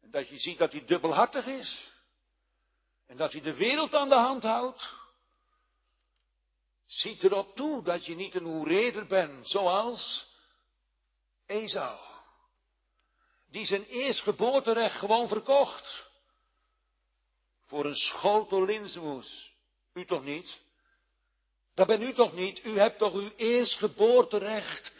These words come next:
niet verkwanseld voor een schotel linzenmoes? U hebt toch niet een schotel van de wereld genomen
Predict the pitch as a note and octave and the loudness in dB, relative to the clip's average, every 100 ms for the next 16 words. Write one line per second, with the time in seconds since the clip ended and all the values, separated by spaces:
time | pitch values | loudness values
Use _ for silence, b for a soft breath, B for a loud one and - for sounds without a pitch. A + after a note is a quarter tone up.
0 | B B B B B _ _ _ _ F#3 | B B B B B _ _ _ _ -14
1 | F3 - D#3 - F#3 A3+ G#3 E3 - E3 | -12 -12 -14 -10 0 0 0 -8 -6 -4
2 | D3+ D3+ - D#3+ D3+ - - - - _ | -6 -8 -10 -4 -4 -6 -14 -18 -20 _
3 | _ _ _ _ _ _ _ _ D3+ - | _ _ _ _ _ _ _ _ -4 -4
4 | - F#3 F#3+ F3 E3 D#3+ C#3+ - - _ | -2 -4 -4 -8 -12 -12 -16 -20 -20 _
5 | C#3+ D#3+ D#3 C#3 C3+ D3 - - - _ | -14 -14 -12 -14 -14 -16 -16 -18 -18 _
6 | _ _ _ _ _ _ _ _ _ _ | _ _ _ _ _ _ _ _ _ _
7 | _ _ _ - F3 F#3 G3+ G#3+ F#3 G#3 | _ _ _ -12 2 2 2 -4 -4 -6
8 | G3 F3+ - - G#3+ G#3+ G3+ F#3 F#3 E3+ | -4 -2 -2 0 0 0 0 0 -2 -2
9 | C3 G#3 A3+ G#3 G3+ F#3+ G3+ - - b | -4 -2 0 0 -2 -4 -12 -12 -14 b
10 | b b b _ - G3 F3 A3 G#3+ G#3+ | b b b _ -10 -6 -2 2 2 0
11 | F3 - | -2 -6